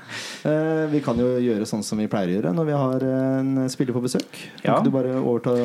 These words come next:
Speaker 1: ro litt da, Leif
Speaker 2: Da
Speaker 1: Tore?
Speaker 2: overtar jeg ro litt. Det er sånn, skjønner du, Kristoffer, at når vi får, eh, spiller på besøk, så har vi ti sånne faste spørsmål som alle må svare på. De er ikke farlige, men, eh, vi skal, tanken var altså liksom gjøre de samme ti spørsmålene til alle som er på besøk her. Så da,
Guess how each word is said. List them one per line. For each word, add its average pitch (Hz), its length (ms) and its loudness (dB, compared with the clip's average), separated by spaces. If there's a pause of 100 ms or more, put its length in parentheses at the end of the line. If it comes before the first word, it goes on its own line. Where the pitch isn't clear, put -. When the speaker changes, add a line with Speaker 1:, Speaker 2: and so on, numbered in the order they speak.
(180)
Speaker 1:
ro 117 140 2
litt 131 180 -2
da, 143 80 -2
Leif 143 120 -2
Speaker 2:
Da 147 100 4
Speaker 1:
Tore? 151 160 0
Speaker 2:
overtar 139 260 0
jeg 135 320 2
ro 135 140 -2
litt. 127 320 -4 (300)
Det 135 100 2
er 143 100 2
sånn, 156 240 -2
skjønner 156 300 0
du, 139 100 -4
Kristoffer, 135 460 -6
at 120 180 -8
når 131 220 -2
vi 117 60 -2
får, 113 360 -2
eh, 120 380 0
spiller 95 320 -4
på 107 100 -4
besøk, 107 320 -4
så 120 100 -6
har 101 120 -2
vi 110 100 -4
ti 104 240 -6
sånne 104 320 -6
faste - 320 -8
spørsmål 95 420 -8
som 107 140 -6
alle 95 120 -6
må 95 120 -8
svare 95 300 -6
på. 98 160 -8 (180)
De 101 160 -4
er 123 160 -2
ikke 131 160 -10
farlige, 123 480 0
men, 123 240 -4
eh, 123 240 -4
vi 123 80 -6
skal, - 220 -10 (520)
tanken 139 360 -4
var 113 140 0
altså 113 120 -4
liksom 123 220 -4
gjøre 113 200 -2
de 123 100 -6
samme 127 360 -4
ti 123 120 -2
spørsmålene 113 420 -4
til 143 100 0
alle 98 300 0
som 113 100 0
er 90 120 -2
på 104 120 -2
besøk 101 300 0
her. - 140 -6 (920)
Så 143 100 -4
da, 175 280 4